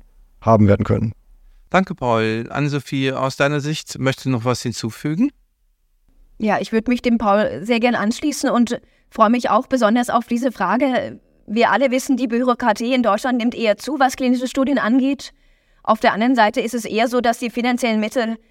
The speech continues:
Speaker 3: niedriger werden, immer mehr Studienpersonal entscheidet sich vielleicht auch gegen einen Weg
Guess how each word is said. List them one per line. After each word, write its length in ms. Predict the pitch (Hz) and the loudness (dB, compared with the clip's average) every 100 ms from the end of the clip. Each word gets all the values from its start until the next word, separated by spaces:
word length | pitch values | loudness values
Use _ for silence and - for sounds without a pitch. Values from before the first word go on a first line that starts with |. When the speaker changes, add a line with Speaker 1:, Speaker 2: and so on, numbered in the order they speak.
| _ _ - | _ _ -6
Speaker 3:
niedriger 420 | 226 311 294 277 | -4 0 4 4
werden, 400 | 254 269 269 254 | 4 2 0 -2
immer 280 | 147 233 240 220 110 - | -4 -2 0 -2 -8 -8
mehr 420 | 196 208 226 170 | 0 2 2 0
Studienpersonal 920 | - 254 294 294 247 254 233 233 247 - | -2 -2 0 2 0 2 2 2 0 -2
entscheidet 420 | 233 240 214 262 | -2 2 0 0
sich 140 | 254 | -4
vielleicht 240 | 262 233 - | 2 2 2
auch 160 | 214 - | -2 -4
gegen 340 | 190 214 285 | -6 -4 -2
einen 240 | - 254 226 | 0 0 0
Weg 320 | 247 - | -2 -4